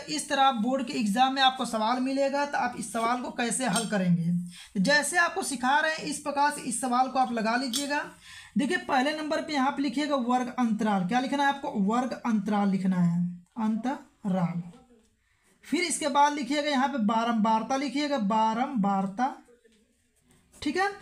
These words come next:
अब स्केल से क्या कीजिएगा कि इस तरह आप लाइन खींचिएगा, ठीक है।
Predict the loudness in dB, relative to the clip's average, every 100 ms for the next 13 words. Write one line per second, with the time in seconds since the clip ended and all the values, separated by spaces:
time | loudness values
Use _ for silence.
0 | -18 -6 -4 -2 -2 -4 -2 -4 -2 -4
1 | 0 0 0 -2 0 0 0 -4 -8 -4
2 | 0 0 0 0 2 2 0 0 0 0
3 | 2 0 -2 -6 _ _ -8 -8